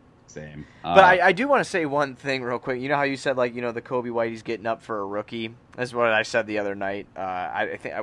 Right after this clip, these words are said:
Speaker 2: I said it off air, but I, <laughs> I was telling Keith,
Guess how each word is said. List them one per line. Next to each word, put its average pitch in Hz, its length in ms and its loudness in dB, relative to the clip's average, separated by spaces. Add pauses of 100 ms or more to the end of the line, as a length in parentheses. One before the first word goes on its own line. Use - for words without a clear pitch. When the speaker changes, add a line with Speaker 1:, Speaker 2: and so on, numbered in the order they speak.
Speaker 2:
I - 40 -4
said 143 180 -4
it 110 80 -6
off 101 380 0
air, 95 260 -6 (440)
but 131 120 0
I, 117 200 4 (1120)
<laughs> - 380 -10
I 135 160 4
was 135 120 -2
telling 127 380 0
Keith, 120 320 -6